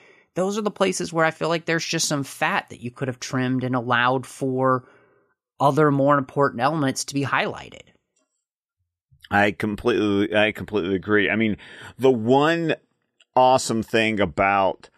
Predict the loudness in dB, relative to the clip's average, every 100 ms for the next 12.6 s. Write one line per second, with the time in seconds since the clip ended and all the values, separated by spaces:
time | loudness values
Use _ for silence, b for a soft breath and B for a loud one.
0 | _ _ _ _ -2 0 0 0 0 4
1 | 4 2 0 0 0 -2 -2 2 4 4
2 | 2 0 -4 _ b b b 2 4 2
3 | 4 0 0 -4 -8 -4 0 0 -2 -6
4 | _ _ _ _ _ _ _ _ _ _
5 | 0 2 0 -4 -10 0 4 4 4 2
6 | -2 -2 0 2 2 0 0 -2 0 0
7 | 2 0 2 0 -2 -6 -12 -4 2 2
8 | 2 0 -2 b b b b -2 0 0
9 | -4 0 2 4 4 2 0 2 2 0
10 | -10 0 4 4 6 6 4 0 b b
11 | b b -10 0 0 2 0 0 2 4
12 | 4 4 2 -4 -10